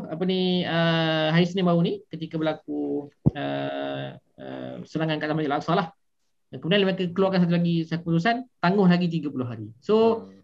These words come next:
Speaker 1: benda tu masih lagi pending. Kalau siapa follow, eh, live semalam dengan one of the lady, eh, yang video dia viral, dia, eh, nama dia Mariam,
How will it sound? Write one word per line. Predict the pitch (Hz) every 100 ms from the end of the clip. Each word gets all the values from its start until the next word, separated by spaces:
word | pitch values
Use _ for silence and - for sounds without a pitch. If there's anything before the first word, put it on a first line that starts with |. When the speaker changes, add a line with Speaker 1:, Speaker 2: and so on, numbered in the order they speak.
| _
Speaker 1:
benda | - 123 147 190 208
tu | 226
masih | 214 233
lagi | 214 214
pending. | 214 208 262 277
Kalau | 185 165
siapa | 175 180 175
follow, | 185 185 175 170 170
eh, | 165 160 151
live | 175 175
semalam | 175 170 170 170 151
dengan | 156 156 147 147 _ _ _ _ _ - -
one | 160 180
of | 170
the |
lady, | 175 185 180 180
eh, | - _ _ _ _
yang | 147 160 156 160 -
video | 143 147 170
dia | 170 170
viral, | 160 175 175 151 170
dia, | 151 151 156 151 147 143
eh, | 147
nama | 147
dia | 156 151
Mariam, | 147 156 151 143 139